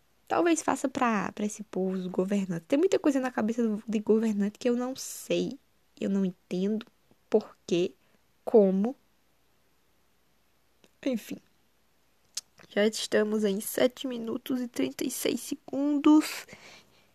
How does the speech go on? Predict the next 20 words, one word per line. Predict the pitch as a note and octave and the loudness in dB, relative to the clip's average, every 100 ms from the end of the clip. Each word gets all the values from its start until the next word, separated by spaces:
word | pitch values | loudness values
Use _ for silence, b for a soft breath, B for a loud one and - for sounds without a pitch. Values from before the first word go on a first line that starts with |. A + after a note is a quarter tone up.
| _ - | _ -2
E, | B3+ C#4+ | 6 8
meu | C#4+ C#4 | 8 2
Deus, | A#3+ G#3+ - | 0 -6 -6
como | C4 B3+ | -6 -4
eu | |
falo | A#3 - C4+ C#4 | -4 0 2 2
e | |
como | - B3 | -2 -12
o | |
tempo | B3 - B3+ - _ | -10 -10 -12 -16 _
passa | A#3 A#3+ - C4 | -12 -12 -12 -10
rápido. | A3 - F3+ - _ - - - _ b b b b b b b b b _ - | -12 -10 -10 -12 _ -12 -10 -14 _ b b b b b b b b b _ 8
Tempo, | D4+ B3 - A#3+ | 8 8 2 -10
tempo, | - - A3 G#3+ - | -6 0 2 0 -6
tempo. | A3 - - - - F#4+ | -10 -10 -10 -14 -2 2
Às | G#4 | 4
vezes | G4+ F#4 | 6 6
as | F4 | 4
pessoas | - E4 - D#4+ | 2 -4 0 -2
perguntam, | - D4+ C4+ G#3+ G#3+ A3+ | 2 0 2 -2 -2 -4